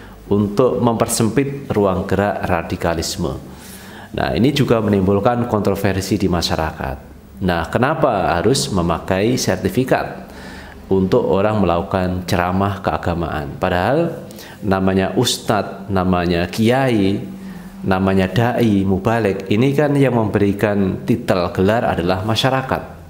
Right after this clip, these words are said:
bukan dari pemerintah. Seseorang disebut dengan ustadz, seorang dengan kiai, ini kan bukan, eh, gelar yang diberikan pemerintah. Nah, inilah yang menimbulkan polemik, kenapa harus disertifikasi.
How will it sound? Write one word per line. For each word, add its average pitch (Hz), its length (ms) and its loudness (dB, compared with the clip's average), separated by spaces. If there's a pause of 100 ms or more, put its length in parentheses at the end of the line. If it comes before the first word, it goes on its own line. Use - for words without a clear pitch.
(420)
bukan 156 400 2
dari 113 400 4
pemerintah. 95 720 0 (480)
Seseorang 135 480 2
disebut 117 480 2
dengan 92 240 2
ustadz, 80 880 -2
seorang 90 480 0
dengan 87 320 0
kiai, 120 580 0 (680)
ini 113 240 4
kan 147 240 2
bukan, 107 540 0 (580)
eh, 101 300 2 (100)
gelar 117 320 2
yang 107 240 2
diberikan 98 480 2
pemerintah. 85 800 -2
Nah, 90 160 0
inilah 156 320 4
yang 123 380 4
menimbulkan 104 720 2
polemik, 85 480 0
kenapa 101 380 2
harus 98 420 0
disertifikasi. - 1080 -4